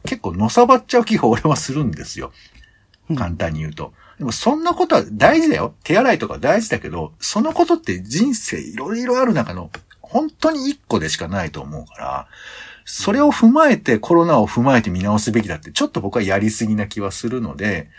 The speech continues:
Speaker 1: そう思うと、コロナ前に戻すっていう方を標準にした方がいいかなとかっていう、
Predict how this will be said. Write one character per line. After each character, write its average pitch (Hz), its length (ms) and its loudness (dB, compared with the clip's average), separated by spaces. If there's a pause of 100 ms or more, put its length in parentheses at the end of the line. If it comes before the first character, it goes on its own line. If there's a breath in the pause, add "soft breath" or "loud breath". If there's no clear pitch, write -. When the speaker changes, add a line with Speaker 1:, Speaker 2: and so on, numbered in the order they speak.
(200 loud breath)
Speaker 1:
そ 277 320 -2
う - 20 0
思 294 220 2
う - 80 -2
と、 170 360 2 (540 soft breath)
コ - 160 -6
ロ 143 60 -2
ナ 214 140 4
前 311 160 2
に 254 80 2
戻 117 260 4
す - 140 -6
っ - 40 -20
て 127 100 -4
い 156 180 -4
う 160 100 -14
方 262 280 2
を 147 60 2
標 117 240 2
準 127 160 -4
に 123 80 -4
し - 60 -6
た 131 100 -6
方 156 240 -4
が 85 340 -4 (320)
い 220 140 2
い - 40 0
か 170 120 -4
な 202 140 0
と - 120 -6
か 139 80 0
っ 131 40 -6
て - 160 -4 (160)
い 208 140 4
う、 - 140 -2